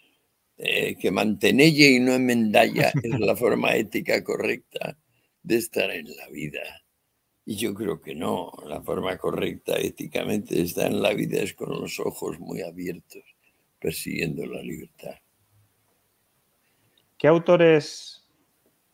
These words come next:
Speaker 2: qué intelectuales, em, crees que deberíamos leer, conocer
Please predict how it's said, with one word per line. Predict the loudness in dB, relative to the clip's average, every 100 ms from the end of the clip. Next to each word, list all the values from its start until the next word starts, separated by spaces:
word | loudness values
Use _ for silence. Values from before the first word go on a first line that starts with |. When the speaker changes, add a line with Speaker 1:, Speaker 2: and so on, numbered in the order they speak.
| _ _ _ _
Speaker 2:
qué | 0
intelectuales, | 4 6 4 6 10 10 12 8 6 -2 -16 -20 _ _ -12
em, | -6 -4 -6 0
crees | 4 4 4
que | 4
deberíamos | 6 6 6 6 4 2 0 -4 -6
leer, | 0 4 8 6 4 -6 _
conocer | -6 -4 2 6 6 6